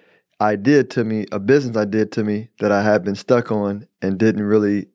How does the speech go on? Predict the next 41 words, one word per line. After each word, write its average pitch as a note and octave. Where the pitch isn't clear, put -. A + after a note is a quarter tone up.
have G#2
a, G2
uh, -
way A2
to G2+
process. A2
And G#2+
it, G#2
you C#3+
know, A2
it, -
frustration C3
might A#2+
be A#2
the G#2
wrong A#2
word, A#2
but G2+
it A2+
was G#2+
a F2+
mild A#2
frustration A2
tingling A2+
in G#2
the G#2
background, G2
um, F#2+
that G#2
I G#2
was G2+
able G2
to F2
process G2+
out. G2
And F#2+
so, F#2+
um, F2+
I, G2
this A2
inspired, A#2